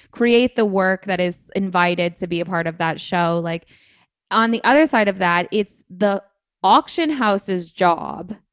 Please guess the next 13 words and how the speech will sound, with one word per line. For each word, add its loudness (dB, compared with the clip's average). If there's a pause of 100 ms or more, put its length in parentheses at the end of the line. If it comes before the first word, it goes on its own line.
I 2
think, -6
to -2
do, 0
like, -4
their 2
responsibility -4
is -6
to -8
sell -4
the -2
piece, -8
like, -2